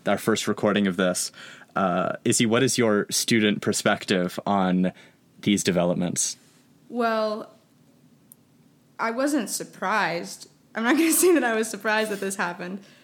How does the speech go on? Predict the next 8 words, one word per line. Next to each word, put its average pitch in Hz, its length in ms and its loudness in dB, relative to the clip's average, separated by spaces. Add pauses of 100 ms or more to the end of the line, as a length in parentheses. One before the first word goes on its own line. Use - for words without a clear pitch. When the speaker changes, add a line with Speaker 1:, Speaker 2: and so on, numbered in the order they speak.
(140)
Speaker 2:
I 208 100 -2
think 208 340 -6 (1200)
because 208 360 -2
I, - 280 -4
obviously 185 380 -6
I'm 185 140 -2
in 175 120 -4
California, - 680 -8